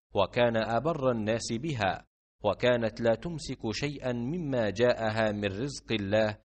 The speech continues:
إلا تصدقت. فقال ابن الزبير: ينبغي أن يؤخذ على يديها. فقالت: أيؤخذ على يدي؟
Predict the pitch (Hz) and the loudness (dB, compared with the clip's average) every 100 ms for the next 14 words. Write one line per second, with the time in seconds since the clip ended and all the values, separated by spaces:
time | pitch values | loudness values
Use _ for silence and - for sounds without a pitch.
0 | _ - 170 156 120 101 107 98 104 120 | _ -8 -4 2 2 2 0 -2 -4 -4
1 | - 101 - - _ _ _ - 143 208 | -4 -4 -6 -12 _ _ _ -2 -2 0
2 | 185 127 104 107 95 101 110 123 113 - | 2 2 0 -2 -2 0 0 0 -2 -8
3 | _ _ 120 139 143 190 165 147 - 120 | _ _ 2 2 2 -4 -2 -4 0 0
4 | 110 101 135 107 117 110 104 98 104 101 | 0 -2 -4 -2 0 4 6 6 6 4
5 | 101 113 151 143 101 95 - _ _ _ | 4 2 0 0 0 0 -2 _ _ _
6 | 123 - 180 160 123 120 - _ _ 131 | -4 0 2 4 2 0 -8 _ _ 0
7 | 147 202 165 131 117 107 98 107 104 101 | 0 -2 -4 -2 0 4 4 6 4 4
8 | 101 131 139 127 | 2 2 0 -6